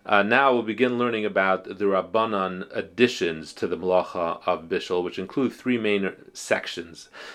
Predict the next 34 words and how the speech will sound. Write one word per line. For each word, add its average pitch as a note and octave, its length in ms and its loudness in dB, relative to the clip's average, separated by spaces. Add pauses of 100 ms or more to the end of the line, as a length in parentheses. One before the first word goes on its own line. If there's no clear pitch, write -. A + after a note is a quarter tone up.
(140)
And G#2 160 -2
those A2+ 240 10
are F#2 140 6
Shehiyah, C3 580 0 (560)
Hatmana, A2+ 640 2 (400)
and F#2+ 300 -2
Chazara. F#2 640 -2 (160)
So - 160 -2
let's G2 260 4
go F2+ 220 4
through F2+ 240 0
each F#2+ 180 -2
one F#2 140 2
of F2 60 2
those, E2 200 0
what E2+ 140 -2
they F2+ 100 0
mean. G#2 260 0 (300)
Shehiyah B2+ 480 4
means A#2 540 -2 (320)
what A2 260 8
you G2+ 100 -4
can A2+ 540 0
or F#2+ 180 -2
can't F#2+ 540 -6 (100)
leave A2 460 0
on A2 320 2
the G2+ 80 -2
fire G2+ 600 2
Erev F2+ 300 -4
Shabbos E2+ 440 0
going F#2 320 -2
into D#2+ 200 -10
Shabbos. E2 540 -2